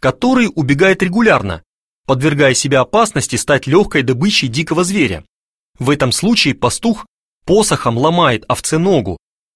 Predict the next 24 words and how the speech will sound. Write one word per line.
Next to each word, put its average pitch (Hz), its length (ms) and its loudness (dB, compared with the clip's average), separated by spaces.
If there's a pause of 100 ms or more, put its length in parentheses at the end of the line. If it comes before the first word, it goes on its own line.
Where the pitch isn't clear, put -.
(160)
а - 20 2
потом 165 320 0
берет 165 320 2
ее 127 140 0
на 123 80 2
плечи 196 380 0
и 165 180 -4
носит, 180 420 0 (280)
пока 120 240 -2
она 147 120 0
не 156 120 0
выздоровеет. 113 600 -4 (480)
После 151 360 0
этого, 214 220 2
усвоив 151 600 0
урок, 208 300 0 (400)
овца 131 300 0
больше 147 360 0
никогда 131 400 0
не 170 100 0
отходит 175 400 -2
от - 140 -4
пастыря. 104 480 -2 (640)
Подобный, 127 560 2